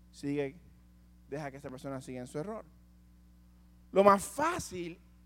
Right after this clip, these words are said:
y lo más egoísta para nosotros es descartar a esa persona. "No, yo no le digo nada porque ese es su problema y pues,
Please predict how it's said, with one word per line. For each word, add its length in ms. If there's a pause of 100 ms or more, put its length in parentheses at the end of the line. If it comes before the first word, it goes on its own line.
(180)
y 120
lo 160
más 520 (800)
egoísta 1120
para 180
nosotros 540
es 240
descartar 1200 (240)
a 160
esa 200
persona. 520 (1600)
"No, 100
yo 100
no 100
le 100
digo 200
nada 280
porque 420 (1200)
ese 160
es 80
su 80
problema 420
y 40
pues, 260